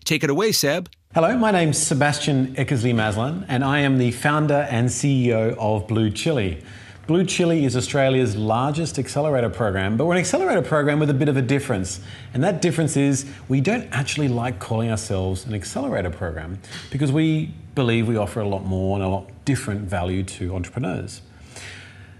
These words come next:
Speaker 2: If you look at the reasons why startups fail, if I can draw us into the negative for a second, startups fail because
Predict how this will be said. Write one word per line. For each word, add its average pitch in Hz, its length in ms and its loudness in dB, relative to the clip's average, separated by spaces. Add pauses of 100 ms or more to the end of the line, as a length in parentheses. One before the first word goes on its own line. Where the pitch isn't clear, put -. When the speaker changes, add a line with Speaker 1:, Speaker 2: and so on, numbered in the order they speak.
(140)
Speaker 2:
If 165 80 -2
you 247 60 2
look 320 140 2
at 254 80 0
the 202 80 2
reasons 160 520 4
why 123 440 0
startups 107 680 -2
fail, 95 580 -4
if 90 140 -10
I - 20 -6
can 113 140 0
draw 131 240 2
us 131 100 2
into 131 140 2
the 117 80 2
negative 107 380 0
for 104 80 -4
a 92 80 -4
second, 87 320 -8
startups 190 320 0
fail 147 320 4
because 123 580 0